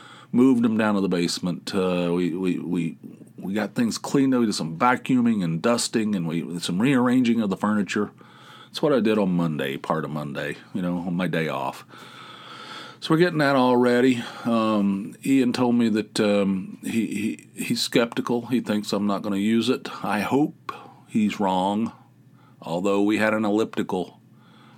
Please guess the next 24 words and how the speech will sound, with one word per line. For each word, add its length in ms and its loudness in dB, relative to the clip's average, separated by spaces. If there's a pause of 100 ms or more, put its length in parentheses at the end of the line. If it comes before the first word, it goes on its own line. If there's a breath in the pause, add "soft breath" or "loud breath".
down 260 0
here 360 0 (1000 loud breath)
for 160 -2
years, 600 4
and 100 -2
I 80 0
didn't 240 0
use 240 0
that 180 -2
shit. 360 -2 (100)
I 80 -2
don't, 180 0
I 160 0
didn't 200 -2
like 280 -2
it. 180 -10 (140)
I 80 -4
don't 120 2
know. 120 2
Tony 380 0
tried 300 -2
to 40 -4
use 320 -2
it. 120 -6